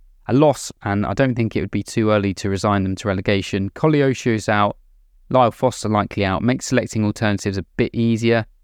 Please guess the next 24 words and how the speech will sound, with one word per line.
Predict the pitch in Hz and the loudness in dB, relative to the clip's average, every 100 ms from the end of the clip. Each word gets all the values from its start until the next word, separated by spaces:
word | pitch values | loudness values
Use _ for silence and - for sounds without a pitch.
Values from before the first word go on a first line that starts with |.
| _ _ _ - | _ _ _ 0
Amdouni | 143 127 147 135 123 | 2 2 2 4 4
is | 110 | 2
the | - | -2
standout, | - 123 110 104 104 - | -2 0 2 4 2 0
but | - | 0
relatively | 120 123 110 98 101 | 2 0 0 -2 0
high | 92 98 95 | 0 2 2
ownership | 95 - - | 0 -4 -6
compared | 98 - 95 | -4 -4 -4
to | - | -4
the | 90 | -4
rest. | 90 - | -2 0
Otherwise, | 107 107 104 98 101 | 0 2 0 0 -2
I'd | 95 | -2
be | 98 | -2
looking | 101 - 92 | -2 -2 -4
at | 90 | 0
Odegaard | 107 104 95 98 95 90 _ _ - _ - | 0 0 2 2 2 0 _ _ -20 _ -4
or | 104 95 - | -2 -2 0
Brownhill, | 117 117 110 113 113 _ _ _ _ _ | 2 2 2 2 0 _ _ _ _ _
but | 160 143 _ _ - | 4 4 _ _ -4
you | 123 | 0
wouldn't | 127 113 | 2 2
have | 107 101 | 2 0